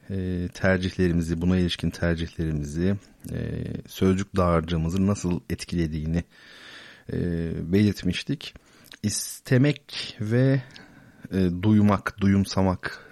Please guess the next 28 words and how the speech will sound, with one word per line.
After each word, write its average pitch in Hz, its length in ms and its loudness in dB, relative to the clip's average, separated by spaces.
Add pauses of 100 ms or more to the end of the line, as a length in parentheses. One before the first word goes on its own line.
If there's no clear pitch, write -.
e, 73 120 -4
fiilleri 85 580 -2
var 95 160 0
malumunuz. 90 760 0 (800)
E, 95 200 -2
dikkat 127 280 -2
edin 98 160 2
mesela 98 440 0 (380)
ben 98 400 0
şeyi 107 220 0
çok - 220 -4
duyuyorum, 90 240 2
istek - 340 -4
yapmak, 95 520 -2
duyum 98 260 4
almak. 71 600 -4 (1200)
E, 82 140 -4
bir 87 120 -6
değişiklik 92 520 0
var 71 300 -2
burada. 82 480 0 (540)
Değişiklik, 123 680 -2
e, 95 220 -2
çok - 340 -2
doğal. 98 320 2
Elbette 92 360 0
ki, 82 260 -2 (280)
e, 73 60 -8